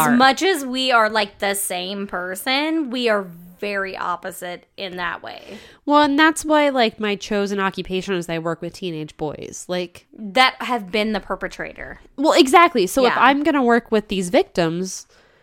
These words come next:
Speaker 1: that's great. They need resources. They need trauma help.
Speaker 2: Yeah.
Speaker 1: They need
Speaker 2: And
Speaker 1: so
Speaker 2: they
Speaker 1: much.
Speaker 2: do, and they do.
Speaker 1: They do, but then I'm like, "Okay, but I wanna also attack the source."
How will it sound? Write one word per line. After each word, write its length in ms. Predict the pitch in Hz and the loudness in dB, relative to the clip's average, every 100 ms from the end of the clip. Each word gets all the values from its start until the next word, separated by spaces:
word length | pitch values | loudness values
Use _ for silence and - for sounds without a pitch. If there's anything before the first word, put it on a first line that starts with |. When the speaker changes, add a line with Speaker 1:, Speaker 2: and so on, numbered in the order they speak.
| _ _ _ _ _ - | _ _ _ _ _ 2
Speaker 1:
that's 180 | 240 - | 2 4
great. 320 | 208 165 - | 2 2 0
They 280 | 190 190 220 | 6 8 8
need 200 | 226 190 | 4 2
resources. 640 | 196 196 196 175 180 156 | 2 2 -2 -2 -4 -4
They 240 | 202 226 | -2 0
need 380 | 254 247 226 190 | 0 0 -2 -4
trauma 640 | - 214 190 185 185 175 170 | -2 2 2 2 -2 -4 -6
help. 260 | - 196 180 | -4 2 4
Speaker 2:
Yeah. 260 | 180 180 | 4 2
Speaker 1:
They 140 | 180 285 | 0 0
need 180 | 277 262 | 4 4
Speaker 2:
And 80 | 370 | 6
Speaker 1:
so 140 | 415 | 6
Speaker 2:
they 80 | - | 6
Speaker 1:
much. 180 | - 370 | 2 0
Speaker 2:
do, 140 | 277 | 0
and 200 | 190 214 | -4 -6
they 120 | 214 | -6
do. 420 | 214 262 240 214 214 | -6 -6 -6 -8 0
Speaker 1:
They 160 | 269 240 | 4 6
do, 320 | 277 294 247 | 6 6 4
but 160 | 214 | 2
then 160 | 220 240 | 2 2
I'm 160 | 240 233 | 2 2
like, 380 | 226 214 - - | 2 0 -6 0
"Okay, 260 | 247 240 233 | 0 2 0
but 160 | 220 | 2
I 80 | 220 | 4
wanna 240 | 214 220 202 | 4 4 4
also 540 | 202 196 220 196 185 | 0 0 4 4 4
attack 340 | - - 180 - | 2 4 2 2
the 140 | 160 | -4
source." 800 | 156 - 180 151 - - - - | -4 -2 0 0 -4 -10 -16 -18